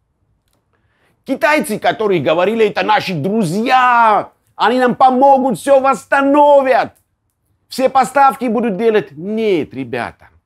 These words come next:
китайчики это такие люди восточные. Они поулыбаются тебе, они погладят, приласкают, скажут, мы, мы хорошие, мы друзья,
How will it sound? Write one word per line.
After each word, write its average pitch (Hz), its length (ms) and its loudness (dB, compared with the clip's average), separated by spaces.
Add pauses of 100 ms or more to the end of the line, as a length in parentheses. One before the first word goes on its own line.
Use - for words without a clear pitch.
(640)
китайчики 294 640 -2
это 254 240 0
такие 254 320 -2
люди 240 260 -2
восточные. 190 1300 -4 (240)
Они 277 260 2
поулыбаются 165 1160 0
тебе, 131 460 -8 (360)
они 202 240 0
погладят, 180 960 0
приласкают, 208 920 -2
скажут, 208 240 -6
мы, 247 240 -6
мы 226 140 -6
хорошие, 208 580 -4
мы 226 120 -6
друзья, 208 680 -4